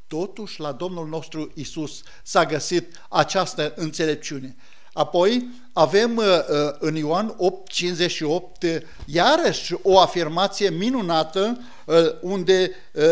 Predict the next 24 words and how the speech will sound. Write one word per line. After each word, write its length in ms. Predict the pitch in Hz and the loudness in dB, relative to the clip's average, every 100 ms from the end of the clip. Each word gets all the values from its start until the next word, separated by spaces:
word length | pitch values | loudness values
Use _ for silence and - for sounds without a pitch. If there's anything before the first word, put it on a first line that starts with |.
| 156 | 4
iată 360 | 165 196 247 220 | 6 4 6 0
ce 180 | - 160 | 0 -4
spune, 560 | - - 190 190 180 - | -4 -4 -2 0 -2 -2
uh, 240 | 143 147 131 | 0 0 0
Domnul 340 | 160 180 160 151 | -2 0 -2 -2
nostru 440 | 160 160 156 156 | -2 -4 -6 -6
Iisus. 360 | 165 139 151 117 - - - - - - - - - - - - - - - - - - - - - - - - - - | -6 -6 -8 -10 -12 -16 -16 -16 -16 -16 -16 -16 -16 -16 -16 -16 -16 -16 -16 -16 -16 -16 -16 -16 -16 -16 -18 -18 -12 0
Iisus 440 | 226 220 349 - | 0 2 0 0
le-a 200 | 302 285 | 2 2
zis, 400 | 190 156 - - - - - - | 2 -6 -10 -14 -16 -16 -16 4
„Adevărat, 880 | 214 220 214 180 190 196 285 277 - | 6 8 8 8 4 4 2 0 0
adevărat 640 | 214 202 185 160 175 220 185 | 4 4 4 2 2 0 0
vă 120 | 180 | -2
spun 360 | - 196 220 | -4 -4 -4
că 180 | 208 202 | -2 0
mai 220 | 196 202 | 4 4
înainte 500 | 190 190 233 311 277 | 4 2 2 0 2
de 120 | 233 196 | 4 4
a 80 | |
fi 140 | 180 175 | 2 -4
fost 400 | - 247 247 208 | 2 2 4 4
Avram, 840 | 180 131 190 247 269 269 - - | 2 4 4 6 4 2 -4 -14
eu 400 | - 139 254 311 | -6 4 6 6
sunt.” 680 | 277 - - 190 139 - - | 2 -2 2 2 2 -8 -14